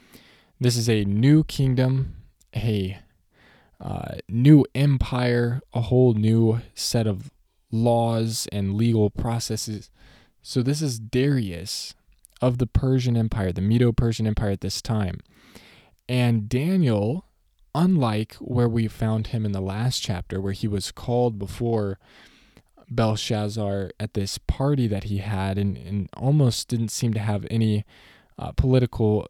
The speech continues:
standing at all at that point in the Babylonian Empire. Unlike that, now in this new kingdom, Daniel is not only serving, he's actually given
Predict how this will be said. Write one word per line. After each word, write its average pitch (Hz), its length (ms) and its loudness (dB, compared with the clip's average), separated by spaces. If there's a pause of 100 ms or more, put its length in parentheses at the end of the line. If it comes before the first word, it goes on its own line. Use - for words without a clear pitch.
standing 113 460 0
at 98 80 2
all 139 400 -2
at - 160 -6
that 101 220 -4
point - 480 -2 (100)
in 117 100 -2
the 110 80 0
Babylonian 107 580 2
Empire. 95 440 -2
Unlike 131 440 0
that, 117 420 -4 (540)
now 139 420 2
in 113 80 4
this 107 240 0
new 143 220 4
kingdom, 107 440 0
Daniel 120 420 0
is 104 220 -4
not 113 180 0
only 110 280 0
serving, 104 800 -2 (440)
he's 147 220 2
actually 123 320 2
given 113 460 0